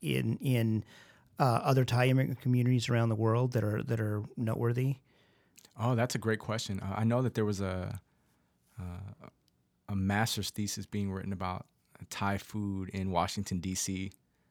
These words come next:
Speaker 2: uh, and temple food in spe-, uh, specifically Thai, uh, Thai food festivals, uh,
Speaker 1: Hmm.
Speaker 2: at, at Thai Buddhist temples that was, uh, that was happening in Washington, D C. Um, I've seen some work that's come out.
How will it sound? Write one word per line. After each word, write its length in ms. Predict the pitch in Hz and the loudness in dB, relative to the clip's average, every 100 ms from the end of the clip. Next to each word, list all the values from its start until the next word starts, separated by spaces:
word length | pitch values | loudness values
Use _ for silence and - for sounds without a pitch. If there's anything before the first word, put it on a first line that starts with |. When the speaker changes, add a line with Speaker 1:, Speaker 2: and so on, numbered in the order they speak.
| _ _ | _ _
Speaker 2:
uh, 320 | 95 92 92 95 - - | -8 -6 -8 -10 -14 -12
and 400 | - 90 90 90 | -8 -6 -6 -6
temple 340 | - 117 107 104 | 0 0 0 -6
food 460 | - 101 92 92 104 | -4 -4 -4 -6 -8
in 520 | 98 92 92 92 104 - | -6 -6 -8 -10 -12 -12
spe-, 320 | - - 120 117 | -8 -6 -4 -2
uh, 160 | 104 | -2
specifically 500 | 95 117 120 113 110 | -2 -2 -4 -4 -8
Thai, 640 | 95 95 87 90 92 98 123 _ _ _ 135 - _ _ _ _ _ _ - | -4 -4 -2 -4 -6 -10 -14 _ _ _ -20 -20 _ _ _ _ _ _ -10
uh, 160 | 85 87 | -10 -6
Thai 180 | - 92 | -4 -4
food 260 | - 101 | -4 -6
festivals, 600 | - 101 104 95 92 - - _ _ _ - | -6 -10 -10 -12 -12 -14 -16 _ _ _ -6
uh, 40 | 92 | -2
Speaker 1:
Hmm. 100 | 107 - | -2 -4
Speaker 2:
at, 220 | 87 - - | -6 -8 -8
at 200 | 90 - | -8 -6
Thai 180 | 87 | -6
Buddhist 320 | 87 90 90 - | -6 -8 -8 -8
temples 300 | 87 101 95 | -8 -8 -6
that 120 | 95 | -6
was, 120 | 95 101 - | -8 -12 -16
uh, 140 | 98 98 104 | -14 -12 -6
that 100 | 92 | -4
was 120 | 95 | -2
happening 320 | 95 95 92 | -2 -2 -2
in 160 | 90 90 | -2 -2
Washington, 380 | 85 - 87 | -2 -2 -4
D 140 | 82 90 | -4 -6
C. 380 | - 92 87 - _ _ _ _ _ _ _ | -4 -6 -6 -10 _ _ _ _ _ _ _
Um, 180 | 95 90 | -8 -6
I've 120 | 101 | -6
seen 540 | - 147 147 151 135 - _ _ _ _ _ _ _ _ | -4 -2 -2 -2 -6 -8 _ _ _ _ _ _ _ _
some 480 | - - 147 160 147 | -6 -2 0 0 0
work 220 | 139 135 | -2 -2
that's 200 | 139 131 | -4 -4
come 240 | - 135 135 | -2 -2 0
out. 360 | 131 131 127 | 2 0 0